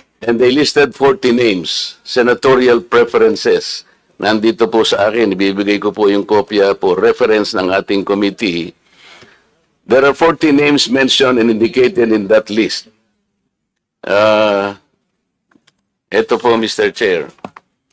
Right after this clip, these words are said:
Gusto ko lamang pong i-emphasize na dito sa apat na pong senatoriables po na kanilang ginamit dito sa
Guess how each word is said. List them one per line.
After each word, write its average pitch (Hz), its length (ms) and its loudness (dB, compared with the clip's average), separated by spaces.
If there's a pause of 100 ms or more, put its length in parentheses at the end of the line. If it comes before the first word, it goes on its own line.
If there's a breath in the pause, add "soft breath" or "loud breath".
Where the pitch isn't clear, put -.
(1200)
Gusto 117 240 -2
ko 139 80 4
lamang 143 400 2
pong 143 160 2
i-emphasize 120 880 0
na 113 120 0
dito 120 280 -2
sa 117 280 0
apat 113 440 -2
na 117 80 0
pong 113 560 -2 (2250)
senatoriables 123 960 2
po 127 160 2
na 117 240 0
kanilang 113 400 -2
ginamit 113 520 0
dito 104 320 -4
sa 104 480 0